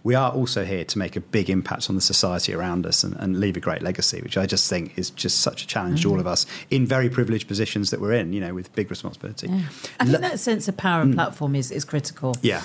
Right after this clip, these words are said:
Speaker 2: Because I think that's something we're all very humble and don't believe in. And Nils or Shako, I know you've also had
Speaker 1: Yeah.
Speaker 2: on the podcast. You know, I, I think one of the things I do very well is I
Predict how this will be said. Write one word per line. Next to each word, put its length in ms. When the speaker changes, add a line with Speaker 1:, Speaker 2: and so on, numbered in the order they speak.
Speaker 2:
Because 280
I 60
think 260
that's 300
something 240
we're 120
all 120
very 200
humble 420
and 120
don't 160
believe 200
in. 140
And 240
Nils 440
or 200
Shako, 540
I 80
know 80
you've 160
also 220
had 120
Speaker 1:
Yeah. 140
Speaker 2:
on 40
the 60
podcast. 460
You 60
know, 120
I, 140
I 60
think 240
one 140
of 60
the 40
things 140
I 120
do 180
very 180
well 200
is 140
I 360